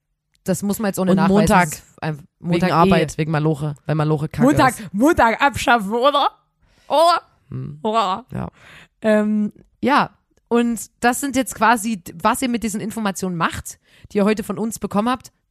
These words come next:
Speaker 1: Das ist ganz euch überlassen. Wir sind aber mal wieder zurück, würd ich sagen. Und wir recorden, das kann man ja mal sagen,
Speaker 2: Können
Speaker 1: an
Speaker 2: jetzt
Speaker 1: einem
Speaker 2: noch mal so ganz
Speaker 1: Montag.
Speaker 2: kurz
Speaker 1: Ich hab heute eine gute
Speaker 2: Ja,
Speaker 1: Laune, ist
Speaker 2: wir
Speaker 1: ein
Speaker 2: können
Speaker 1: geiler
Speaker 2: auch ganz kurz mal
Speaker 1: Montag.
Speaker 2: so, ähm,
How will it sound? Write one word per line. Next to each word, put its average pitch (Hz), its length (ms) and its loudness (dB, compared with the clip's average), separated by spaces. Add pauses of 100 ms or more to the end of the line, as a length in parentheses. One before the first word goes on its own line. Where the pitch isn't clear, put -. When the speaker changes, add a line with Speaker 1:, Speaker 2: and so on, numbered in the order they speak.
(440)
Speaker 1:
Das 160 140 -6
ist 170 140 -8
ganz 196 240 0
euch 190 220 -4
überlassen. 214 500 -2 (400)
Wir 196 240 -2
sind 277 160 -2
aber 226 220 2
mal 214 160 2
wieder 240 220 -2
zurück, - 360 -4
würd 254 200 -4
ich 269 120 -10
sagen. 240 460 0 (260)
Und 240 180 0
wir 220 140 2
recorden, 214 400 -2
das 220 140 -4
kann 202 120 -2
man 233 80 2
ja 240 60 0
mal 185 120 2
sagen, 170 240 -4
Speaker 2:
Können - 60 -14
Speaker 1:
an 196 120 2
Speaker 2:
jetzt 196 80 4
Speaker 1:
einem 214 80 2
Speaker 2:
noch 254 80 0
mal 359 100 4
so 480 80 6
ganz 247 160 0
Speaker 1:
Montag. 247 220 6
Speaker 2:
kurz 233 100 -4
Speaker 1:
Ich 240 60 -4
hab 226 140 0
heute 247 160 -2
eine 202 100 -4
gute 196 100 0
Speaker 2:
Ja, 214 140 2
Speaker 1:
Laune, 208 320 2
ist 190 80 -4
Speaker 2:
wir 196 60 -4
Speaker 1:
ein - 20 -4
Speaker 2:
können 196 140 2
Speaker 1:
geiler 415 100 4
Speaker 2:
auch 320 40 0
ganz 180 180 2
kurz 269 180 2
mal 240 120 2
Speaker 1:
Montag. 143 60 0
Speaker 2:
so, 226 240 2
ähm, 208 320 0